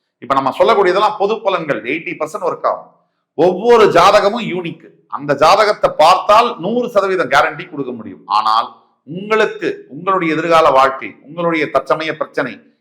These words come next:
இதெல்லாம் சரியாகுமா, எப்பதாயா சரியாகும் அப்படிங்கிற சந்தேகம் இருந்தால் கீழே கொடுத்துள்ள WhatsApp நம்பர்ல எங்களை தொடர்பு கொண்டு பேசும்போது உங்களுக்கு இன்னும் துல்லியமான பலன்களை தர முடியும். லக்னாதிபதி பன்னெண்டில் இருந்தால்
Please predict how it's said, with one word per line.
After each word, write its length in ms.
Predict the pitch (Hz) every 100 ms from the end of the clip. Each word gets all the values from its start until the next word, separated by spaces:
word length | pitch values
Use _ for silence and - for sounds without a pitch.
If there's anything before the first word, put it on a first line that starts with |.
| -
இதெல்லாம் 340 | 123 143 165 147
சரியாகுமா, 520 | 156 160 143 135 127 -
எப்பதாயா 580 | 208 - 156 175 190 220 -
சரியாகும் 500 | 147 151 131 131 123
அப்படிங்கிற 460 | - - 143 151 139
சந்தேகம் 440 | - 110 120 113
இருந்தால் 320 | 98 101 123 - _ _ _
கீழே 300 | 175 196 196
கொடுத்துள்ள 360 | 156 143 135 123
WhatsApp 240 | 127 151 135
நம்பர்ல 200 | 131 120
எங்களை 120 | 113
தொடர்பு 220 | 127 143 139
கொண்டு 140 | 123
பேசும்போது 460 | 120 117 120 147 -
உங்களுக்கு 340 | 135 135 120 - _ _
இன்னும் 260 | 165 233 233
துல்லியமான 520 | 165 170 180 180 180
பலன்களை 500 | 143 135 123 135 -
தர 180 | 107 90
முடியும். 240 | - - _ -
லக்னாதிபதி 480 | 123 165 190 185 196 -
பன்னெண்டில் 340 | 165 196 185 151
இருந்தால் 360 | 127 127 143